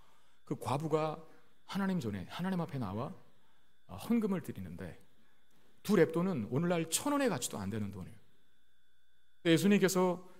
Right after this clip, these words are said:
그를 극찬하시면서 헌금을 드린 모든 사람 중에 이가 제일 많이 했다, 이렇게 말씀하십니다.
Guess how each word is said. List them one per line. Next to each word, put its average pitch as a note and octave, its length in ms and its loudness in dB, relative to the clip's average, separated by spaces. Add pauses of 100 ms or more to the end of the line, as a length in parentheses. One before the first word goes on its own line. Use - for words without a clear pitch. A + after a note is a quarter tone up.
그를 E3+ 200 4
극찬하시면서 G#2+ 960 -2 (420)
헌금을 D#4+ 360 2
드린 G3+ 240 2
모든 G3+ 340 0
사람 G3+ 260 -2
중에 G3+ 360 -2 (140)
이가 A3 240 2
제일 G3+ 200 -2
많이 C#3+ 300 -8
했다, D3 380 -6 (180)
이렇게 F3+ 200 -6
말씀하십니다. - 540 -8